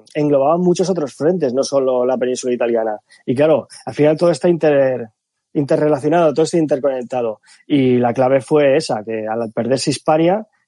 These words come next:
que era muy relevante, muy importante por los motivos que he mencionado, y ya no me enrollo más,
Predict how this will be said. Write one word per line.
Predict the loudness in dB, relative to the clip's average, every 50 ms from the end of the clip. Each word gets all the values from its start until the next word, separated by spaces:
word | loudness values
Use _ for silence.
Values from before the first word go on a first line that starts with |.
| _
que | -4 -2
era | 0 0 0
muy | 0 2 2 4 4 4
relevante, | 4 2 4 4 4 2 2 0 -2 -4 -2
muy | 0 0 0
importante | 0 0 0 -2 -2 -2 -2 -4 -4 -2 -4 -6
por | -4 -4 -4 -2
los | 0 -2 -2 0
motivos | -2 -6 -4 -4 -4 -4 -4 -4
que | -2 -2
he | -2
mencionado, | -2 -4 -4 -4 -4 -2 0 0 0 0 -2 -4 -10 -20 -20 -20 _ _ _
y | 0 2
ya | 2
no | 2 2
me | 2 2
enrollo | 2 2 2 2 2 2
más, | 0 -2 -4 -4 -10 -16